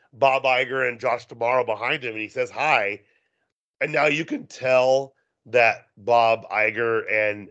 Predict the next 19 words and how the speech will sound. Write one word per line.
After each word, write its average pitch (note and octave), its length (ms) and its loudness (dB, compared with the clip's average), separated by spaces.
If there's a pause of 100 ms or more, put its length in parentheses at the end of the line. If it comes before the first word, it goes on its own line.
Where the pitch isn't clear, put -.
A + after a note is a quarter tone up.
(160)
Josh G#2+ 320 -2
D'Amaro G#2+ 480 2
are A2 140 -2
a G#2+ 80 0
little A2 300 0
standoffish, A2+ 1000 0 (440)
but B2 340 6
I A#2+ 40 -8
mean, A2+ 400 -4 (640)
you G#2+ 100 -10
know, F2 340 -8 (120)
it D3+ 100 -4
was B2 140 0
still A2+ 160 0
kinda F#2 240 -4
cool F2+ 220 -10
to E2+ 60 -12
see. F2+ 380 -14 (560)
Um, G#2+ 420 4